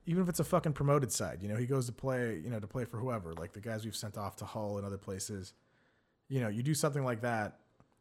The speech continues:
but if they'll start you week in, week out, you're getting invaluable experience against the guys you're gonna have to play against in the league. And that's really what we need a center back to do, especially at his age.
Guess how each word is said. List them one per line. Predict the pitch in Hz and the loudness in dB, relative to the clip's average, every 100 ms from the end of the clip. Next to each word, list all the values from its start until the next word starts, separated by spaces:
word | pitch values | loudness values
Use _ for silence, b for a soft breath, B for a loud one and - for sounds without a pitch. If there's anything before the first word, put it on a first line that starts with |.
| _ _ _ | _ _ _
but | 127 | -4
if | 113 | -2
they'll | 127 | -2
start | 117 - 180 | 0 2 2
you | 156 131 | 2 2
week | 131 147 | 2 2
in, | 135 | 0
week | 123 147 | 0 0
out, | 175 117 | 0 0
you're | 120 | 0
getting | 131 123 | 0 2
invaluable | 123 127 135 127 110 | 0 2 2 2 -2
experience | - 147 151 135 | -2 0 2 0
against | 120 113 | -2 -4
the | 117 | -2
guys | 117 120 117 | 0 0 0
you're | 117 | -2
gonna | 131 | 0
have | 123 123 | 0 -2
to | 120 | -4
play | - 156 | 0 2
against | 127 110 117 | 2 0 -2
in | |
the | 110 | 0
league. | 139 101 82 | 0 -2 -2
And | 98 | -2
that's | 120 135 - | -2 -2 -2
really | 135 120 | 0 2
what | 110 | 0
we | 101 107 | -2 0
need | 127 104 | 0 0
a | |
center | - 107 | -2 -2
back | 104 92 - | -2 -2 -4
to | |
do, | 98 131 | -4 -2
especially | 92 - 98 104 | -2 -6 -8 -6
at | |
his | 113 104 | -6 -4
age. | 113 87 - | -4 -6 -10